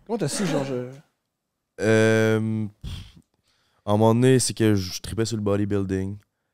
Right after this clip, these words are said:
Speaker 2: Puis, euh, j'ai, je tripais sur les bodybuilders qui faisaient des challenges de bouffe. Fait que je m'étais dit, « Je vais faire un dix mille calories challenge », qui était de manger dix mille calories en vingt-quatre heures. Puis,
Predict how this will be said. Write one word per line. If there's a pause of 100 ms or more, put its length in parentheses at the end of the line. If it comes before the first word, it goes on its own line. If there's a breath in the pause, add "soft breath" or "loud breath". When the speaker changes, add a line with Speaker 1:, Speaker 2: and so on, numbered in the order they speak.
(200)
Speaker 2:
Puis,
euh,
j'ai, (100)
je
tripais
sur
les
bodybuilders
qui
faisaient
des
challenges
de
bouffe. (300)
Fait
que
je
m'étais
dit, «
Je
vais
faire
un
dix
mille
calories
challenge »,
qui
était
de
manger
dix
mille
calories
en
vingt-quatre
heures. (720)
Puis,